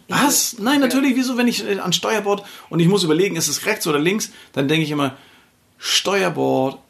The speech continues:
Speaker 1: wie bei den Engländern das Lenkrad. Also so Steuer wie das Steuer, aber nicht so wie bei uns, sondern wie bei den Engländern auf der anderen Seite. Und dann denke ich immer so, also
Speaker 2: Naja. <laughs> Okay.
Speaker 1: Was? So habe ich, ey, ob das jetzt gut oder schlecht ist, mag mal dahingestellt sein, aber so habe ich mir das gemerkt.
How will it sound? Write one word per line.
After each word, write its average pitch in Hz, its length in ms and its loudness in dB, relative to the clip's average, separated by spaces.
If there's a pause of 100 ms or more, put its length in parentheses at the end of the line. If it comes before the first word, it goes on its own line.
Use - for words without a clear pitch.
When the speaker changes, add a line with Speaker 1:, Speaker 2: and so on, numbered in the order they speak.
(500)
Speaker 1:
wie 127 160 2
bei 120 100 2
den 120 120 4
Engländern 113 560 0
das 101 160 -6
Lenkrad. 82 560 -8
Also 104 280 -4
so 131 240 0
Steuer 123 500 0
wie 101 60 -8
das - 180 -2
Steuer, 110 460 -2 (240)
aber 123 160 2
nicht 247 180 4
so 202 120 -2
wie 180 100 2
bei 135 80 0
uns, 196 260 -2
sondern 170 220 0
wie 185 60 -4
bei 196 100 -2
den 208 120 -4
Engländern 127 440 0
auf 143 100 -6
der - 120 -4
anderen 143 220 0
Seite. 80 260 -8 (440)
Und 107 80 -4
dann 113 80 -2
denke 135 160 0
ich 151 60 -6
immer 151 160 -4
so, 139 220 -4 (100)
also 127 200 0
Speaker 2:
Naja. 165 520 0
<laughs> - 1200 -14
Okay. 226 360 -4 (200)
Speaker 1:
Was? - 360 0 (360)
So 196 180 2
habe 214 120 0
ich, - 220 -2
ey, 175 220 -2 (240)
ob - 140 -4
das 135 140 0
jetzt 123 160 0
gut 185 160 -6
oder 120 160 0
schlecht 151 280 2
ist, 127 100 -6
mag 131 180 -4
mal 117 60 -4
dahingestellt 117 680 0
sein, 120 140 2
aber 107 200 0
so 160 220 4
habe 139 160 0
ich - 160 -4
mir 139 80 2
das 123 160 0
gemerkt. 113 400 -4